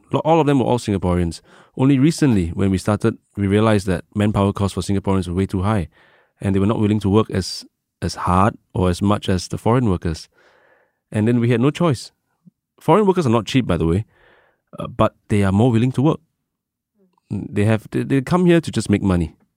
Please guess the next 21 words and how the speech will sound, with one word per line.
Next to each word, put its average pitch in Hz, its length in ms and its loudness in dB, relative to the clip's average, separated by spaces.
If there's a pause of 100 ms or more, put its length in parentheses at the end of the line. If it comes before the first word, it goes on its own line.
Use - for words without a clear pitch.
(140)
They're 98 120 0
here 120 200 2
to 117 120 0
earn 110 120 2
money 107 200 4
for 98 120 -2
their 92 80 0
families, 117 380 2
send 101 140 2
the 95 60 2
money 98 200 2
home, 117 320 0 (720)
and - 80 -6
just 95 160 -2
grind 90 240 2
it 87 80 0
out. 80 160 -4 (380)
Whereas 120 340 2
Singaporeans, 120 480 2
you 117 80 2
know, 113 200 0